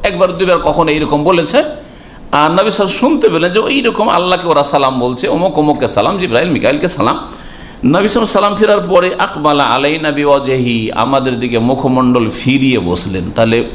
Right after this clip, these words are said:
ইমাম সাহেবকে সালাম ফেরার পরে মুক্তাদির দিকে মুখমণ্ডল ফিরিয়ে বসতে হবে। আর বাংলাদেশে ইমাম কেমন হয়ে বসে? একটু ডানে না হয় বামে,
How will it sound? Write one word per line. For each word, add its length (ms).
ইমাম 320
সাহেবকে 640
সালাম 400
ফেরার 340
পরে 360
মুক্তাদির 760
দিকে 220
মুখমণ্ডল 640
ফিরিয়ে 460
বসতে 320
হবে। 220
আর 140
বাংলাদেশে 580
ইমাম 180
কেমন 180
হয়ে 100
বসে? 280
একটু 580
ডানে 400
না 140
হয় 180
বামে, 420